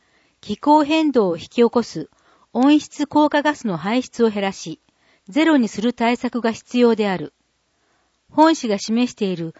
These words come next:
目標に対し、現状はどうか。答え。本市公共施設の二酸化炭素排出量は、平成三十年度、五千七百九十九トンで、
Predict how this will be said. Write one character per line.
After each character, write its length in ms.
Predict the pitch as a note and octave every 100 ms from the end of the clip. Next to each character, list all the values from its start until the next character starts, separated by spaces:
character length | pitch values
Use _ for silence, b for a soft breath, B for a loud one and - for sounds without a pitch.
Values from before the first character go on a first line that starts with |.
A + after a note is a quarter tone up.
| b
目 240 | F#3 -
標 220 | - D4 C#4+
に 100 | C4+
対 220 | C4 G#3+
し、 260 | - C4+ _ _ _ _ -
現 280 | G3+ D4 D#4
状 220 | C#4+ C#4
は 140 | C4+
ど 160 | A3+ C4+
う 40 |
か。 200 | - D#3 - _ _ _ _ _ _ _ _ _ _ _ _ _ _ _ -
答 360 | G#3+ - C4+
え。 180 | A3+ - _ _ _ _ _ _ _ _ _ _
本 280 | - D#4 D4+
市 180 | F#3 F3
公 260 | C4 D4
共 220 | C4+ D4+
施 80 | D4+
設 300 | - C4+ G3
の 200 | E3+ - _ _ -
二 100 | G3+
酸 260 | - D4 C#4+
化 140 | C#4+
炭 220 | D4 D4
素 120 | A#3+
排 280 | E3+ G3 B3+
出 200 | - C#4
量 240 | A3+ F3+ D#3
は、 200 | D#3 - _ _ _ _ _ _ _ _
平 260 | - C#4+ D4
成 220 | D4 C#4+
三 320 | - C4+ C#4+
十 200 | C#4 D4
年 240 | C#4+ C#4 G3+
度、 220 | E3 - _ _ _ _ -
五 140 | G3+
千 320 | - D4+ D4 A3+
七 200 | A3 C4
百 260 | A#3+ F#3
九 260 | - D4+ C#4
十 200 | G3+ F3+
九 220 | - C4+
ト 160 | - F3
ン 80 |
で、 200 | D#3 D3